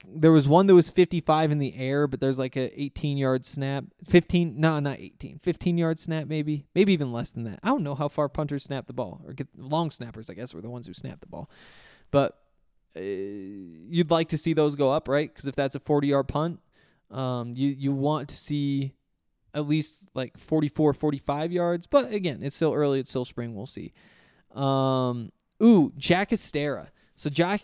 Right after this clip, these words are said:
Jack Estera, he is one of those receivers who's gotten a bunch more reps because so many receivers are hurt.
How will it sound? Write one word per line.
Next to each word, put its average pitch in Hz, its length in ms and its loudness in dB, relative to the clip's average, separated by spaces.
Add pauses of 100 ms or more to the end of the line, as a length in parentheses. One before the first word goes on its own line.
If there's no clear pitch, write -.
Jack 165 320 0
Estera, 143 540 -2
he 160 460 -2
is 143 640 0 (540)
one 151 360 2
of 156 240 4
those 139 460 4
receivers 170 560 0
who's 139 140 -2
gotten 147 260 -2
a 135 60 -8
bunch 143 260 -4
more 143 160 -2
reps 151 300 -2
because 135 240 -6
so 151 120 0
many 143 200 0
receivers 135 440 -4
are 123 100 -6
hurt. - 340 -6